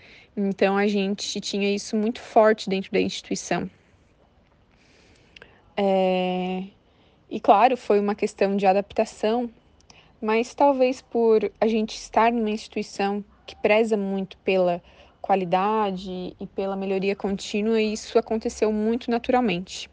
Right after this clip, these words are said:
Já como, é, professora, né, eu particularmente, é, fui em busca de ferramentas digitais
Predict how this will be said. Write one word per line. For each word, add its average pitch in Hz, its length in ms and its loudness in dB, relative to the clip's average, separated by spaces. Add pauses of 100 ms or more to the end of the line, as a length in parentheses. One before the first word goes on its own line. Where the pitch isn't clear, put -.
(1600)
Já 240 280 4
como, 226 720 4 (300)
é, 196 260 2
professora, 220 800 2
né, 196 200 0
eu 214 140 0
particularmente, 202 1120 0 (760)
é, 202 300 4
fui 269 220 2
em 294 100 8
busca 254 640 4 (140)
de 254 720 -2
ferramentas 262 760 2
digitais 233 880 0